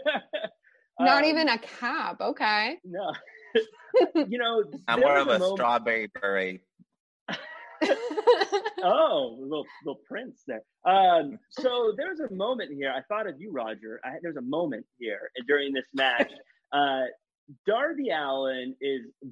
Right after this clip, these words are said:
Speaker 1: barreling towards Cody. Cody sidesteps, and Darby hits Brandi, knocks her over. First off, not the most gentlemanly move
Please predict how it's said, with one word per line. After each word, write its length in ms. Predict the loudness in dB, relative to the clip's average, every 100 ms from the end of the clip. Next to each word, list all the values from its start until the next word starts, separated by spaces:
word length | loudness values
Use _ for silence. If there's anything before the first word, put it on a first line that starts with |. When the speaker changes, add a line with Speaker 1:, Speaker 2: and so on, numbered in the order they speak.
| -6
Speaker 1:
barreling 560 | -2 2 2 2 -4 -6
towards 400 | -2 0 0 -2
Cody. 380 | -2 2 4 2 0
Cody 260 | 0 0
sidesteps, 840 | -4 -4 -4 -4 -6 -8 -2 0 -2 -8 _ _ _ _ _
and 160 | -12 -10 -2
Darby 560 | 2 4 4 2 0 0
hits 340 | 2 2 -2 _ _ -18 -8
Brandi, 840 | -4 -2 -2 -2 -2 -2 -4 -6 -10 _ _
knocks 400 | 2 4 4 0
her 140 | 0 2
over. 720 | 2 0 0 -2 0 -2 -4 _ _ _ _
First 260 | -6 -4 -2
off, 220 | 0 0 -4
not 160 | -10 -6
the 60 | -6
most 240 | -6 -6
gentlemanly 640 | 0 0 0 -2 -2 -2 -2
move 460 | 4 6 6 4